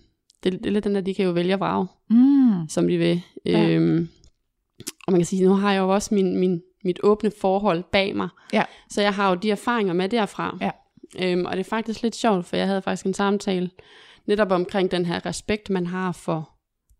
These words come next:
Speaker 1: øh, partneren
Speaker 2: Ja.
Speaker 1: i, i forholdet.
Speaker 2: Ja.
Speaker 1: Øhm, og det var faktisk en, en samtale med en pige, der havde, havde lånt Henrik i sin tid.
Speaker 2: Ah, ja.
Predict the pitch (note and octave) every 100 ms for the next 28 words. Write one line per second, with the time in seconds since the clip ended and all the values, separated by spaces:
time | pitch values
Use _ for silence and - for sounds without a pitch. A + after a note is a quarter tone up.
0 | _ _ _ - _ - - F3+ E3 E3
1 | _ _ - - F3+ F3+ D#3+ D3 E3 -
2 | A3+ - - F3 E3 E3+ - F3+ F3 D#3+
3 | - - - F3 - - F#3 F3 E3+ D#3+
4 | E3 E3 _ - F3+ F#3+ G3 G3 G3+ F#3+
5 | - F3+ F3 F3 F3+ F#3+ F#3 F3+ E3+ E3
6 | - F3+ E3+ E3 E3 _ - F3+ F3 F#3+
7 | F#3+ F#3 F3 E3+ F3+ F3+ F3+ F3+ F3+ G#3
8 | G3+ F3+ - F#3 F3+ G3 D#3+ - F4 A4+
9 | A#4 G#4 A3+